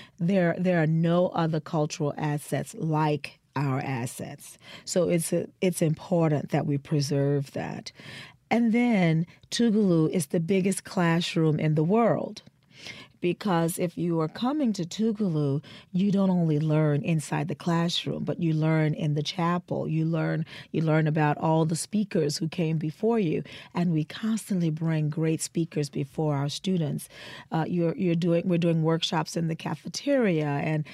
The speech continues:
and on the lawn. And so the whole piece becomes a lab for learning.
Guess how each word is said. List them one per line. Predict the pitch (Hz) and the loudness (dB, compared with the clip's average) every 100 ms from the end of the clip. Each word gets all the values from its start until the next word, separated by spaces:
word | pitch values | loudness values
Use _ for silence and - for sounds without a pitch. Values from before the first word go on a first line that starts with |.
| - | -8
and | 165 160 | -2 0
on | 160 | 2
the | 160 | 0
lawn. | 165 190 233 240 202 156 147 | 0 0 2 2 2 2 2
And | 160 | 0
so | - 170 | 0 -2
the | 156 151 | 0 -4
whole | 170 185 190 185 180 | 0 0 2 2 0
piece | 165 - 208 170 170 - - - - | -2 -4 -2 -2 -4 -10 -14 -20 -6
becomes | 156 156 - 156 139 143 143 - | -2 -2 0 0 0 -2 -6 -4
a | 165 | -2
lab | 156 151 143 143 147 196 220 _ - - _ | 0 0 0 -2 -4 -6 -10 _ -20 -20 _
for | - 165 | -4 -2
learning. | 165 160 156 147 - - 165 | 2 2 2 0 -2 -6 -12